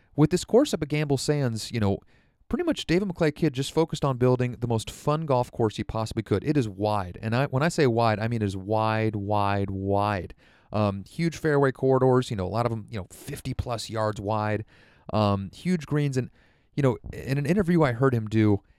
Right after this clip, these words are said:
you know, he talks about how for so many decades, uh, golf course architects were trying to defend par, right? They wanted to defend the golf course against par, so it would be challenging. You know, they wanted to make people work to, you know, to earn, you know,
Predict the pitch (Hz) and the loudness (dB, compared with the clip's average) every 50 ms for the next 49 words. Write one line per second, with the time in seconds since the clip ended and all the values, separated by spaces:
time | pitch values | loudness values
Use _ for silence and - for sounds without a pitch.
0 | _ _ _ - 135 127 117 113 113 - 156 - 196 196 196 - 170 135 131 120 | _ _ _ -10 -6 -4 -4 -4 -4 -4 -2 -2 -2 -2 -2 -2 -2 -2 -2 -2
1 | 110 - 131 123 117 110 - - 123 - - - 190 190 185 165 139 117 131 131 | -2 -2 0 2 2 2 0 -2 -4 -2 -2 -2 -2 -2 -2 -2 -2 -2 -2 -2
2 | - - 123 107 98 92 87 - - - - 104 104 95 98 92 139 180 - - | 0 0 2 2 2 0 -2 -8 -14 -10 -6 -4 -4 -2 0 0 0 0 0 0
3 | - 175 147 - 175 170 - 139 - - 123 - - - 123 113 - - 131 123 | 0 0 0 2 0 -2 -2 -4 -8 -8 -8 -8 -6 -4 -4 -4 -4 -4 -6 -4
4 | 120 120 117 113 107 - - - 123 117 113 110 107 101 _ _ _ _ _ _ | -4 -4 -6 -8 -10 -10 -6 -4 -2 0 0 0 -2 -4 _ _ _ _ _ _
5 | _ _ _ _ _ _ _ _ _ - - 110 - 127 - - - 147 147 143 | _ _ _ _ _ _ _ _ _ -18 -10 -6 -4 -4 -4 -2 0 0 0 0
6 | 143 131 - - - 120 104 92 82 - - _ _ _ _ _ - 107 110 110 | -2 -4 -4 -4 -4 -4 -4 -4 -6 -8 -14 _ _ _ _ _ -8 -4 -2 -2
7 | 123 - _ _ _ - - _ - 123 123 127 139 127 123 - 120 104 120 - | -2 -2 _ _ _ -20 -12 _ 0 0 0 2 0 -2 -2 -4 -4 -6 -6 -8
8 | - - 165 165 160 151 151 139 - 135 127 120 - - - - 123 120 117 - | -8 -6 -6 -6 -4 -2 -2 2 2 2 2 2 -2 -6 -6 -4 -2 -2 -2 -4
9 | - 120 107 110 104 - - - - 135 127 123 120 117 113 - - - - - | -6 -8 -8 -8 -8 -10 -10 -10 -4 -2 0 2 2 2 0 -2 -8 -20 -20 -20
10 | - - - 135 127 127 123 117 117 113 - - - 143 139 139 139 135 135 127 | -8 -2 0 2 2 2 2 0 -2 -4 -6 -6 -6 -4 -4 -4 -4 -4 -4 -4
11 | 135 127 127 120 - _ _ _ _ - - 123 98 87 85 - 127 131 117 123 | -4 -4 -4 -6 -10 _ _ _ _ -8 -6 -6 -6 -4 -2 0 0 0 0 0
12 | 151 151 139 - 151 143 - 143 127 110 104 101 110 123 139 127 - - - - | -4 -4 -2 -2 -4 -4 -2 -2 -2 -2 -2 0 2 2 2 2 0 -4 -8 -8
13 | 104 101 - - - 110 95 95 98 - - - 120 120 117 113 113 110 107 113 | -8 -8 -10 -10 -8 -4 -4 -4 -4 -6 -6 -2 0 0 0 0 -2 -6 -8 -6
14 | 117 101 90 | -6 -6 -6